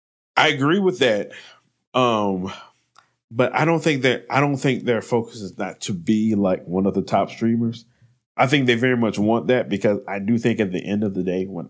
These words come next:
all of this streaming dust settles, we're not gonna have as many as we have right now. And I think they would like to be the number that is still around. But,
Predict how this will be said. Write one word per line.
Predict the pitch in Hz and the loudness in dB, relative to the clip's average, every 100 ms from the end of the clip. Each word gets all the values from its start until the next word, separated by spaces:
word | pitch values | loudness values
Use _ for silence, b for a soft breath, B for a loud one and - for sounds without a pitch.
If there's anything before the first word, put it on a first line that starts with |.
| _ | _
all | 90 101 110 110 | -6 -4 -2 -2
of | 104 | -4
this | 104 101 | -8 -12
streaming | - 113 113 113 | -4 -4 -2 0
dust | 101 101 | 0 0
settles, | 117 107 113 113 _ _ _ _ _ _ - | 0 0 0 -6 _ _ _ _ _ _ -2
we're | 113 | 0
not | 110 | 2
gonna | 98 101 | 0 2
have | 110 92 | 0 0
as | 95 98 101 | 0 0 2
many | 104 104 | 0 0
as | 95 | 0
we | 101 | 0
have | 95 92 | 0 0
right | 92 98 | -2 0
now. | 90 92 131 - b b b _ _ _ | 0 -2 -2 -6 b b b _ _ _
And | 120 | 2
I | 113 | 2
think | 113 104 | 2 2
they | 104 | 2
would | 104 | 2
like | 101 98 | 0 0
to | 98 | 0
be | 101 | 0
the | 90 | 2
number | 98 95 98 | 0 2 2
that | 95 92 - _ _ - - - | 2 0 -6 _ _ -20 -18 -8
is | 123 | -6
still | - 113 | 2 2
around. | 87 90 95 135 165 _ _ _ _ _ _ - | 2 0 0 0 -4 _ _ _ _ _ _ -18
But, | 101 165 139 113 - | 0 2 2 0 -4